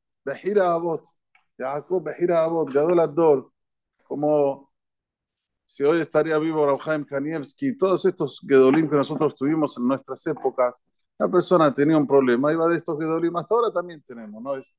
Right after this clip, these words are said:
lo Alman Israel, cada jo-, generación y generación con sus Jajamim, iba de estos Sadikim para pedirle, por favor,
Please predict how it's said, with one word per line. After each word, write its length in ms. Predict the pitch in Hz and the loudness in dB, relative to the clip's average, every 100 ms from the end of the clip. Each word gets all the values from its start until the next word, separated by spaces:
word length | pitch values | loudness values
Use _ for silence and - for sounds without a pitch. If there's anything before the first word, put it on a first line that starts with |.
| _ _ _ - | _ _ _ 2
lo 140 | 151 | 2
Alman 300 | 160 156 139 | 4 2 0
Israel, 420 | 104 - 104 98 | -4 -6 -6 -6
cada 560 | - 160 160 151 139 123 _ | -2 0 2 2 0 -4 _
jo-, 300 | _ _ 143 123 - | _ _ -12 -10 -8
generación 460 | 127 123 120 160 | -6 -6 -6 -8
y 60 | 151 | -6
generación 480 | 139 131 123 165 151 | -2 -2 -2 -4 -4
con 120 | 139 | -4
sus 160 | 131 | -4
Jajamim, 480 | 127 123 139 143 135 - _ _ _ _ _ _ - | -10 0 4 4 2 -4 _ _ _ _ _ _ 4
iba 160 | 185 | 6
de 60 | 185 | 6
estos 240 | 175 165 | 2 -6
Sadikim 720 | 156 143 143 120 123 135 160 _ _ _ _ _ _ | -4 -4 -6 -4 -4 -4 -6 _ _ _ _ _ _
para 220 | - 151 | -2 -2
pedirle, 240 | 143 196 196 | 2 2 2
por 160 | 175 | -2
favor, 560 | - 175 202 202 190 | -2 0 2 2 0